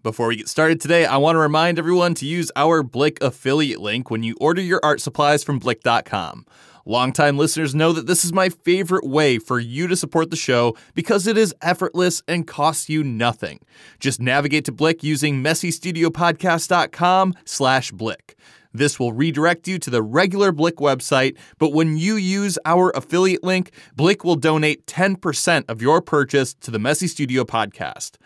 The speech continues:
I always recommend you just bookmark that link, then you don't have to think about it again.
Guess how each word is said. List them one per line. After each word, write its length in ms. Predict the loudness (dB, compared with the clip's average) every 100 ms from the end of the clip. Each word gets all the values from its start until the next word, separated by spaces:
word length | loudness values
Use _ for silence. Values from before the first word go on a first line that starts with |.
| _ _ _
I 140 | 2
always 260 | 4 4 4
recommend 480 | 0 0 0 0 -2
you 60 |
just 220 | -2 -2 0
bookmark 420 | -4 -2 0 -2 0
that 220 | -4 0
link, 260 | -2 -2 -8 _ _
then 160 | 0
you 80 | 0
don't 300 | 2 2 2
have 160 | 0 0
to 80 | -2
think 180 | -2
about 240 | 0 -2 -2
it 80 | -6
again. 340 | -10 -10 -16